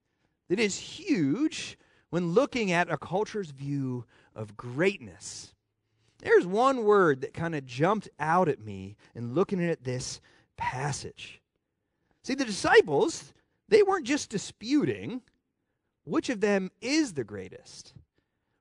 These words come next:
But did you notice it said which of them is gonna be regarded as the greatest? And that leads me to the third point of what is a culture's view of greatness. You can guess what letter it's gonna begin with.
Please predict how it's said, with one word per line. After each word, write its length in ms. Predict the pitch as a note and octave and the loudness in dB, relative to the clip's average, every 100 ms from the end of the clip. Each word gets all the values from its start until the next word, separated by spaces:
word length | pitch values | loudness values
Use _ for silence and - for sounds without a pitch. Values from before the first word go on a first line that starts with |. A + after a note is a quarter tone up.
| - | 4
But 140 | C#4 | 4
did 100 | C#4 | 4
you 80 | C4 | 2
notice 300 | C#4+ F4 A#3 | 2 4 2
it 100 | C4 | 0
said 180 | A#3 G3 | -2 -2
which 140 | C4 | -2
of 80 | C#4 | 2
them 160 | A#3 A#3 | 2 2
is 120 | F#3+ | 0
gonna 160 | A3+ | 0
be 240 | G#3+ A3+ G3+ - - | 0 0 -2 -6 -2
regarded 1120 | A3 G3 D#3 A3+ C#4+ D#4 A#3 D#3+ C3+ C3+ B2 _ _ _ _ _ | 0 0 2 6 8 8 6 6 4 0 -8 _ _ _ _ _
as 280 | C#3 C3+ B2+ | 0 0 0
the 100 | C3 | -4
greatest? 840 | B2 C#3 E3 G#2 - - - - - _ _ _ _ _ _ _ _ _ _ _ - | -4 -2 -2 -2 -10 -20 -20 -20 -20 _ _ _ _ _ _ _ _ _ _ _ -6
And 120 | C3+ | -2
that 140 | A#3+ | -2
leads 520 | G3+ A3+ D4+ D4+ E3 C3 | -2 2 4 4 2 -2
me 380 | A#2+ A2+ A#2+ - _ | -2 -2 -6 -10 _
to 120 | - F#3 | -2 0
the 100 | D#3+ | 0
third 400 | - A#3+ C#4+ F3+ | 6 6 6 0
point 400 | F#3 E3+ D#3+ D#3 | 2 2 2 0
of 240 | D#3+ C3+ | -2 -2
what 320 | C3+ - G3+ - _ - - _ _ | 4 6 4 0 _ -20 -20 _ _
is 460 | - G3+ A3 A3+ - | 10 12 12 8 -4
a 80 | C#3+ | -6
culture's 440 | - G#3 A#3+ A#3 F3 | 0 2 2 0 -4
view 200 | G3 F#3+ | 4 4
of 140 | D#3 | 4
greatness. 600 | C3+ D#3+ F#3 C4 - - | 0 0 0 -4 -4 -8
You 120 | D#3+ | -8
can 140 | D#3+ C#3 | -8 -4
guess 320 | D3+ G3+ - | -2 -2 -4
what 120 | - | -2
letter 200 | G3 F#3+ | 0 0
it's 100 | F3+ | -2
gonna 120 | G3 | -6
begin 280 | E3+ D#3+ B2 | 0 2 2
with. 280 | A2 E3+ | 0 -2